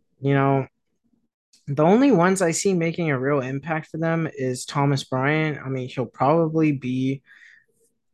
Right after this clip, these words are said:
your center coming off the bench, maybe even in the starting lineup. But, you know, and also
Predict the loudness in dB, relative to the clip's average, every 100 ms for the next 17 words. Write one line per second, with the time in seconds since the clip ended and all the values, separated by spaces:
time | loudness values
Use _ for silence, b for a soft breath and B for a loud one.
0 | _ _ -14 -8 -4 -2 0 -2 -4 -4
1 | -4 -4 -6 -10 -10 -10 -10 -12 -14 -10
2 | -6 -4 -2 0 0 0 -2 -2 -4 -4
3 | -6 -6 -2 -2 -2 -4 -4 -6 -8 _
4 | _ _ _ _ _ _ _ _ _ -20
5 | -20 _ -10 -8 -8 -10 _ -4 0 0
6 | -2 -8 _ -6 2 2 2 2 2 2